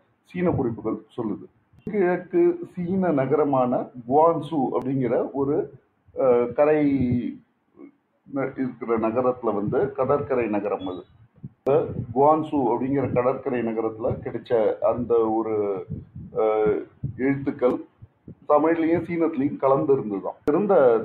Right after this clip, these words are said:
தமிழ்ல இருந்த சொற்கள் வந்து சிவனை போற்றும்படியாகவும், அதே இதை வந்து, அஹ்,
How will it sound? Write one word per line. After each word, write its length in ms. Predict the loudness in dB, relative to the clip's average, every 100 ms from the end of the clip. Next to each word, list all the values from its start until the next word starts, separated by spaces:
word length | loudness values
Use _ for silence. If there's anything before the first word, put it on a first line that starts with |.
| 0
தமிழ்ல 600 | 2 4 2 2 4 4
இருந்த 500 | 2 0 4 4 4 -2
சொற்கள் 400 | -4 -4 0 0
வந்து 480 | 0 -2 0 -2 -4 -10 -12 -10 -10 -14 _
சிவனை 720 | -6 0 2 4 4 2 0 0
போற்றும்படியாகவும், 920 | 0 0 -2 2 4 4 2 -2 -2 2
அதே 420 | 2 4 2 2
இதை 200 | 2 2
வந்து, 580 | 2 2 2 0 -2 -6 _ _ _
அஹ், 520 | 0 0 2 0 -2